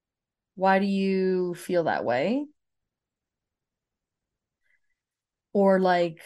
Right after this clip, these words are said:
when did your subconscious, when did you first decide, "Okay, I, I hear a pattern coming up for you, I hear a belief coming up for you, here's the belief, how do you feel about that?"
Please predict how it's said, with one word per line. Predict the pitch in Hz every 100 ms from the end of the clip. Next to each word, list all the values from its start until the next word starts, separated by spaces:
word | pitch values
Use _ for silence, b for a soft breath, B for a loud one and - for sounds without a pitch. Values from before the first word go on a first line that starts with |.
| B B
when | 180 196 214 208
did | 220 190
your | 196
subconscious, | - 185 190 180 185 180 170
when | 196 214
did | 214 202
you | 202
first | 185 185 -
decide, | 175 - 170 175 170 170 - _ _ _ _ _ _
"Okay, | 220 214 180 180 127
I, |
I |
hear | 190 214 202
a |
pattern | 196 202 196 165 180
coming | 180 180 175
up | 160 151
for |
you, | 165
I | 175
hear | 196
a | 185
belief | 175 185 185 170 -
coming | 190 175
up | 170 -
for | 170
you, | 160
here's | 185 180 170
the | 170
belief, | 175 180 170 170 -
how | - 185
do |
you | 185
feel | - 185
about | 175 165
that?" | 160 165 175